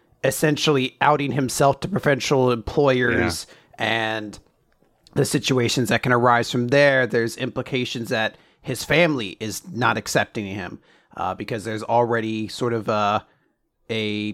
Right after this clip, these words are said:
Speaker 1: perception within his family, at least from his, I believe, older brother, that, uh, Ryo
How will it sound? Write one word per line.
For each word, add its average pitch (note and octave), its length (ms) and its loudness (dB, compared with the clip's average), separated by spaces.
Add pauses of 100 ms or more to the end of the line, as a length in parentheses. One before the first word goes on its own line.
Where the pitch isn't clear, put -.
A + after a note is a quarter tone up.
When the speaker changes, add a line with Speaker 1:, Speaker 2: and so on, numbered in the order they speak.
(100)
Speaker 1:
perception - 540 -2
within B2 220 -4
his A#2 120 -4
family, B2+ 260 -2
at C3+ 60 -6
least D3+ 200 0
from C3+ 160 -2
his, B2 320 -6 (440)
I - 60 -18
believe, D#3 240 0
older C3+ 220 2
brother, G#2 480 -2 (300)
that, A2+ 500 4 (420)
uh, A2 340 2
Ryo A2+ 540 0